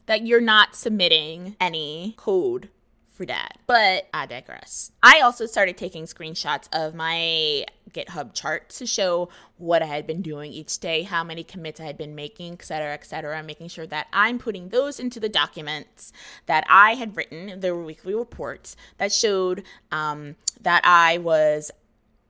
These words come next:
tackling each section of the pip that they had outlined for me and what I was doing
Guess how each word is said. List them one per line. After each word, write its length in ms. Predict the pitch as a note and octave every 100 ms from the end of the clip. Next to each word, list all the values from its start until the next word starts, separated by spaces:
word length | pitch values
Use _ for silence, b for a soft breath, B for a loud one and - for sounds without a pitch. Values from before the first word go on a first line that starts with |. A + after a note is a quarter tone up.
| -
tackling 540 | - F#3 - F#3+ F3+ -
each 160 | A#3+
section 400 | - G#3+ G3+ -
of 100 | G#3+
the 60 | E3+
pip 240 | - A3
that 120 | G3 F#3+
they 40 |
had 160 | G3 -
outlined 420 | B3 - A3+ A#3+
for 120 | B3
me 260 | B3 B3+ C4
and 240 | F3+ E3+
what 160 | F3 F3
I 80 |
was 220 | E3+ E3+ -
doing 340 | F3+ D#3 D#3